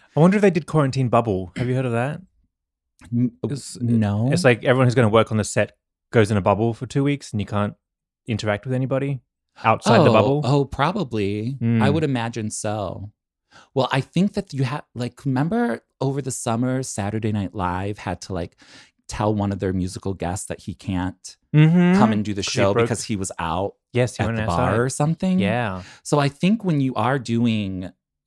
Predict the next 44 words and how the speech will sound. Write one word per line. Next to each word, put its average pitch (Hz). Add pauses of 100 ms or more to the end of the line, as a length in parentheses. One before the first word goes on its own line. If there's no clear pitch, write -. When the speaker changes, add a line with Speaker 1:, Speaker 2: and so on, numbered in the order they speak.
(180)
Speaker 2:
T 120
V 110
shows, 101
there, 117
there 127
are 120
strict -
rules 101
and 95
regulations. 87
So 110
there 107
has 139
to -
be 117
some 110
sort 98
of 90
quarantine 85
bubble 82
that 85
they 82
do. - (160)
Speaker 1:
Mm. 117 (240)
Speaker 2:
'Cause 120
now 139
I'm 143
also 113
thinking, 113
you 107
know, 101
RuPaul's 98
Drag 110
Race 90
filmed 87 (500)
the 107
new 98
season 95
over 92
the 90
summer, 87
Speaker 1:
Mm-hmm. 123
Speaker 2:
but 135
they're 156